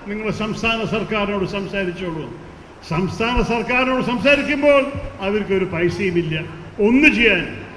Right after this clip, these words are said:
തൊട്ടടുത്ത് തമിഴ്നാട്ടിലെ പുളിമുട്ട്, പുളിമുട്ട് എല്ലാം ഇരുന്നൂറ് മീറ്റർ കാണുന്നു.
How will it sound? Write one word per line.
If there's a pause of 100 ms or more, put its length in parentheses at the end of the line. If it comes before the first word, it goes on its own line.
(280)
തൊട്ടടുത്ത്
തമിഴ്നാട്ടിലെ
പുളിമുട്ട്,
പുളിമുട്ട്
എല്ലാം
ഇരുന്നൂറ്
മീറ്റർ
കാണുന്നു.